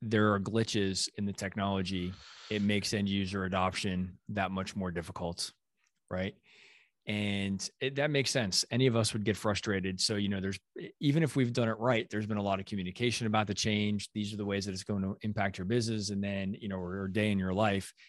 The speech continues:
And then you, you take on this new technology or this enhancement to the technology and something doesn't work right.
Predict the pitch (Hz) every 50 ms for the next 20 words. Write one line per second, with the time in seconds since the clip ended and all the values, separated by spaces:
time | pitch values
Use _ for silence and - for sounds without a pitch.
0 | _ _ - 98 98 101 101 104 101 101 98 101 - - - 101 92 - - 117
1 | 113 - 110 107 107 104 98 98 95 - - 104 98 95 - 98 92 - 101 101
2 | 101 101 101 95 95 98 95 95 90 87 87 90 - 95 90 - 104 107 107 -
3 | - 92 - - 92 92 90 - 95 90 - 104 101 101 101 90 - 92 87 90
4 | - - 98 - - 98 90 92 90 98 - 92 90 90 87 - 87 85 90 87